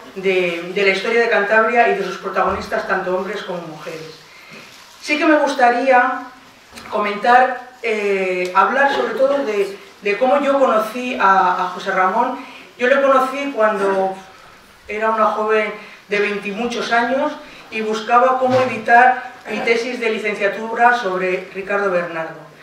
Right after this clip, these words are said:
Me impresionó José Ramón porque me impresionó de él su trato de igual a igual, algo a lo que no estaba demasiado acostumbrada, teniendo en cuenta que era una mujer, que era joven, inexperta y no era lo más habitual. Eso me impresionó de él. Luego me impresionó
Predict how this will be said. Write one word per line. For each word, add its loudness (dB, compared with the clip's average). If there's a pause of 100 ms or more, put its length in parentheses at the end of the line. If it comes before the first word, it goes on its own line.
(520)
Me 0
impresionó 0 (480)
José -4
Ramón 0 (360)
porque 0
me -2
impresionó 0
de 2
él -4
su -8
trato 0
de 0
igual 2
a 6
igual, 0 (240)
algo 6
a 6
lo 2
que -2
no -2
estaba 2
demasiado -4
acostumbrada, -2 (220)
teniendo -4
en -4
cuenta 0
que -4
era 0
una -2
mujer, 0 (300)
que -4
era 6 (140)
joven, 4 (300)
inexperta -2 (320)
y -6
no 4
era 6
lo 2
más 4
habitual. -2
Eso -6
me -2
impresionó -4
de -2
él. -6
Luego -2
me 0
impresionó -2